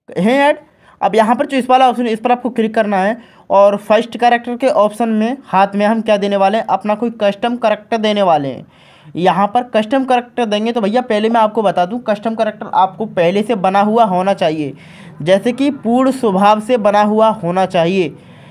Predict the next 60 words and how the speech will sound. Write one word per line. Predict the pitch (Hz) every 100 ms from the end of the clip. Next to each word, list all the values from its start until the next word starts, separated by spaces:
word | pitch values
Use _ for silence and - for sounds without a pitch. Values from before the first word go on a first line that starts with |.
| 160
या | 147 196
तो | 226
आपने | 220 233 240
इसका | 226 240
screenshot | 233 254 247 247 226
ले | 233
लिया | 233 240
हो, | 247
जैसे | 220 240
मान | 214 208
लीजिए | 226 254
कि | 240
हमारा | 220 226
रॉबर्ट | 220 214 220
बॉय | 220 233
का | 240
screenshot | 233 226 220 220 196
लिया | 202
हुआ | 202 208
है, | 214
तो |
हम | 226 226
इसको | 175 -
import | 208 190 208 202
करेंगे | 185 190 202
यहाँ | 170
पर। | 165 202 233 - - - -
आप | 170 170 165
please | 196 226
wait | 214 220
हो | 214
रहा | 202
है, | 202 240
तो | - _ _ _
यहाँ | 175 196 233
पर | 254
आप |
देखेंगे, | 220 214 233 233
इसे | 233 226
back | 190 214
करेंगे | 214 202 196 214 269 - _ _ -
तो | 180
friend | 196 196 196
आप | 190 -
इसे | 185
यहाँ | 185 175 185
पर | 214
लेकर | 214 196 196
आएंगे | 175 190
तो | 214
आप | 220
देख | 160 190 208
लीजिए। | 208 180 214 240 - _ _ _ -
यार | 175 185 214
मैंने | 233
double | 190 180 190
दे | 180 170
दिए | 175 180
एक | 160
साथ। | - 151